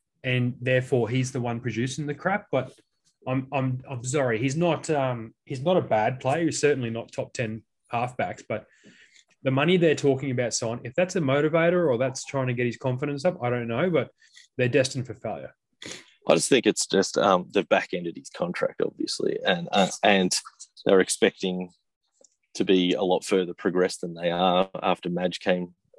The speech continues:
Speaker 2: on as coach and stuff. Uh, and I think, yeah, they've just, they've just fucked their maths up, and, um, and they've got a shit team around a decent half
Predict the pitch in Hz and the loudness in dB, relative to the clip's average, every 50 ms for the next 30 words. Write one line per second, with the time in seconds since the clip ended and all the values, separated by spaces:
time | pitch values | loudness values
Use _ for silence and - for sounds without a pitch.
0 | - - - 98 90 82 - - - 95 90 92 - - - 85 - - - 85 | -12 -4 -4 -2 -2 -2 -6 0 2 4 4 4 2 0 -4 -2 -4 0 2 2
1 | 90 87 - - _ - 101 92 90 87 - _ _ _ _ _ _ _ _ _ | 2 2 -2 -12 _ -2 0 0 0 -2 -4 _ _ _ _ _ _ _ _ _
2 | _ _ _ - 101 101 95 87 - - _ _ _ _ 101 95 - 101 - - | _ _ _ 2 4 4 2 0 -4 -8 _ _ _ _ -2 2 2 0 2 4
3 | 98 95 92 82 90 87 - 98 - - - _ _ _ _ _ - 101 87 98 | 4 4 4 4 0 0 0 -4 -4 -4 -12 _ _ _ _ _ -8 -6 -6 -6
4 | 90 - - - - - - - 87 85 85 87 90 90 - - - - 92 87 | -8 -4 -4 -6 -6 -6 -4 -4 -4 -2 -2 -4 -6 -6 -6 -8 -2 0 0 0
5 | - - - _ _ _ _ - 90 87 87 85 85 80 - _ _ _ _ _ | 0 -4 -14 _ _ _ _ 0 0 2 2 0 -2 -6 -10 _ _ _ _ _
6 | _ _ _ _ 101 101 92 92 92 90 87 90 _ _ _ _ _ _ _ _ | _ _ _ _ 0 2 2 2 2 0 -4 -6 _ _ _ _ _ _ _ _
7 | _ _ _ _ 95 90 90 90 87 87 87 - _ - 101 85 - - 92 87 | _ _ _ _ -6 -4 -2 -2 -2 -4 -4 -6 _ 0 0 2 4 4 4 4
8 | 82 - - 107 - - - 98 92 92 90 90 90 90 92 92 92 90 90 90 | 4 2 2 0 0 0 0 0 0 2 0 0 0 2 2 2 2 0 -2 -4
9 | - - _ - _ _ _ _ _ _ - - - _ - 107 98 92 92 90 | -6 -10 _ -20 _ _ _ _ _ _ -8 -8 -8 _ 0 2 2 2 -2 -6
10 | - - 90 90 - - 95 87 87 90 - - - | -6 -6 -6 -6 -6 -6 -4 -4 -4 -6 -8 -12 -20